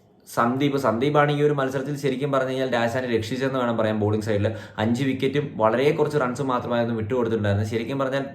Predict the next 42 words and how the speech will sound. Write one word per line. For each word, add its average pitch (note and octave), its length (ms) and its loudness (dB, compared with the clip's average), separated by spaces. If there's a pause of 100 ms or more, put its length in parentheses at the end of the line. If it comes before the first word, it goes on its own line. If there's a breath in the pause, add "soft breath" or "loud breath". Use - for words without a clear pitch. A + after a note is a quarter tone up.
(160)
രാജസ്ഥാന്റെ B2+ 340 0
രക്ഷകൻ C3 280 -2
തന്നെയാണ് B2+ 220 0
ബോളിംഗ് A2+ 260 2
സൈഡിൽ - 200 -2
സന്ദീപ് G#2 300 -2
എന്ന് G2+ 120 4
പറയുന്നത്. F2 260 -2 (400 loud breath)
ആ B2+ 60 2
അശ്വിനിലേക്ക് C#3+ 500 2
നോക്കി C#3+ 200 0
കഴിഞ്ഞാൽ C#3 160 0
മുപ്പത്തൊന്ന് C3+ 400 -2
റൺസേ C3 220 -2
വിട്ടുകൊടുത്തുള്ളൂ. A#2 460 -2
അശ്വിൻ E3 320 -4
കുറച്ചുകൂടി D3+ 480 0
ഒരു C3+ 140 0
ഡിഫൻസീവ് C3+ 460 -2
മോഡാണ് B2 360 2
കളിക്കുന്നത്. A2 320 -2
കാരണം A2+ 180 0
എന്താ B2+ 100 -2
വെച്ച് A#2+ 140 -4
കഴിഞ്ഞാൽ C3 180 -4
വിക്കറ്റ് D#3+ 200 -4
എടുക്കുന്നതിനേക്കാൾ C#3+ 500 0
ഉപരി C#3 320 -2 (260 loud breath)
റൺസ് B2+ 260 -2
വിട്ടുകൊടുക്കാതിരിക്കുക C#3+ 760 2
എന്നുള്ള B2+ 240 -2
റോളാണ്. A2+ 600 0 (380 loud breath)
ആ, A2+ 260 0
വിക്കറ്റ് A#2+ 300 -2
ടേക്കിങ്ങിലേക്ക് C#3 420 0
വന്നിട്ടില്ല A#2+ 680 0
താരത്തിന്റെ A2 600 -2
ആ G#2+ 120 0
ഒരു G#2+ 160 2
പ്രകടനം A2 400 0
എന്ന് G#2+ 120 -2
പറയുന്നത്. F#2 280 -2